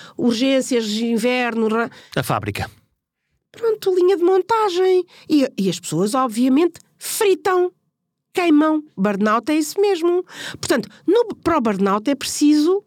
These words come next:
Speaker 1: é preciso haver, eh, ajuda qualificada de psiquiatria, de psicologia. Portanto, eh, nós, o que se deveria evitar, ou pelo menos mostrar que se tem consciência disso, que se quer evitar,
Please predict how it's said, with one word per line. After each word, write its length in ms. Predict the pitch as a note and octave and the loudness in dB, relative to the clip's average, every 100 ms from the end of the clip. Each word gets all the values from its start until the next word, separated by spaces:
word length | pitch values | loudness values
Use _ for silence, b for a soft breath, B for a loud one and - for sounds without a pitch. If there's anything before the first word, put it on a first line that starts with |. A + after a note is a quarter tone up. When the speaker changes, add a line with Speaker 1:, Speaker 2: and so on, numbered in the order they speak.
| - | -4
Speaker 1:
é 100 | D4+ | -4
preciso 480 | - - G3 F#3 | -6 -4 0 0
haver, 300 | A3 G3+ B3+ B B B B - | 0 0 -2 B B B B -2
eh, 120 | C#4+ - | -2 -2
ajuda 340 | F#3+ F#3 F#3+ | -2 0 -2
qualificada 960 | F#3+ B3+ C#4+ F#4+ F4+ E4 D#4+ D#4 D#4+ D4+ | 0 0 0 -2 -2 -2 0 0 -2 -2
de 160 | G#3+ | -4
psiquiatria, 760 | F#3 - F#3+ F3+ F3+ F3 A3 C#4 | -4 -4 -2 -2 -2 0 0 0
de 60 | |
psicologia. 880 | - - E4+ - F4 F4 F4+ E4+ E4 E4 - _ _ _ _ _ _ _ _ _ _ _ - | -4 -4 -4 0 2 4 2 2 -4 -8 -20 _ _ _ _ _ _ _ _ _ _ _ -10
Portanto, 400 | - G#3+ F3+ B B B B | -4 -4 -4 B B B B
eh, 180 | - F#3 G3+ | -4 -2 -2
nós, 380 | G3+ A3 G#3 - _ _ _ | -2 -2 -6 -10 _ _ _
o 140 | G#3+ - | -4 -4
que 120 | - | -6
se 340 | - E3+ - | -8 -8 -4
deveria 520 | E3 F#3 C4+ D4+ D4+ - _ | -2 0 2 0 -2 -8 _
evitar, 600 | B3 G#3+ A#3 A3 G3+ D#3 - B B B B - | 0 2 2 0 -2 -4 -8 B B B B -6
ou 80 | |
pelo 180 | F#3 G#3 | -4 0
menos 280 | A#3 D4+ F3+ | 2 2 2
mostrar 500 | G#3 G3 - C#4+ A3+ | 0 0 -2 -2 -2
que 80 | - | -6
se 60 | - | -4
tem 120 | F#3 | -2
consciência 520 | F3+ E3+ F#3 E3 G#3+ | -2 -4 -4 -2 0
disso, 360 | F#3+ A#3 - - | 0 0 -2 -8
que 120 | - | -6
se 100 | - | -6
quer 220 | - C4 | -2 0
evitar, 480 | F#3+ E3+ G3+ A3+ A#3 | 2 0 -2 -2 -4